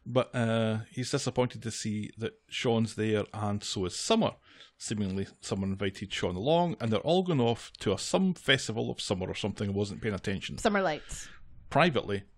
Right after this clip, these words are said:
Speaker 1: Paul tells Billy how he feels about this. Billy thinks it's about high time the two of them buried a hatchet that they'd only just dug up on Monday.
Speaker 2: Right. And Sean is helping Summer memorize the capitals of states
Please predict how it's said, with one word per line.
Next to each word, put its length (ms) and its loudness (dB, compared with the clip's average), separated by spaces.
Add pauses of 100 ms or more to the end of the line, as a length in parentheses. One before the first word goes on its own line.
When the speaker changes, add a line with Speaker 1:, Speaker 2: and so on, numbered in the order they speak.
(140)
Speaker 1:
Paul 200 4
tells 340 -2
Billy 260 0
how 140 -6
he 80 -2
feels 320 2
about 180 -4
this. 320 -10 (380)
Billy 180 4
thinks 300 2
it's 100 -14
about 140 -4
high 180 6
time 300 4
the 80 2
two 160 0
of 80 2
them 180 0
buried 240 2
a 60 6
hatchet 500 -2
that 140 -6
they'd 160 -6
only 160 -2
just 220 -6
dug 180 0
up 280 -4
on 320 -6
Monday. 440 -2 (240)
Speaker 2:
Right. 400 -2 (440)
And 300 2 (240)
Sean 320 2
is 160 -4
helping 340 0
Summer 520 2 (1200)
memorize 720 2
the 200 -2
capitals 1040 0 (380)
of 180 4
states 720 -4